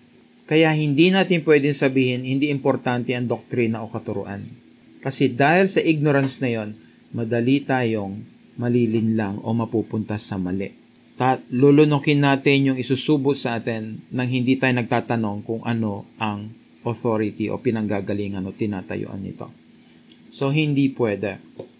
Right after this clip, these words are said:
Yung unang objection, tatalakayin natin. Yung sinasabi is, ang kailangan lang ng Kristiyano ay si Jesus, hindi ang doktrina. Sinabi ko na tong statement na to before.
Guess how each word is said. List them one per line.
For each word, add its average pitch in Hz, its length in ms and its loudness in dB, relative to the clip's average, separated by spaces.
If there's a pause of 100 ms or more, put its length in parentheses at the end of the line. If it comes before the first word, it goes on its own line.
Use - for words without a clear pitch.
(520)
Yung 160 160 -4
unang 190 160 4
objection, 151 480 2
tatalakayin 123 640 0
natin. - 320 -12 (320)
Yung 117 80 -8
sinasabi 151 560 2
is, 143 240 0
ang 151 80 -6
kailangan 156 400 2
lang 151 80 0
ng 143 160 -2
Kristiyano 123 720 0
ay 120 240 0
si 123 160 -2
Jesus, 127 640 -2 (800)
hindi 131 320 0
ang 120 160 -4
doktrina. 107 640 -4 (480)
Sinabi 143 480 2
ko 143 80 6
na 135 160 2
tong 123 560 -2 (160)
statement 123 640 0
na 110 80 -4
to 113 320 -2
before. 113 640 0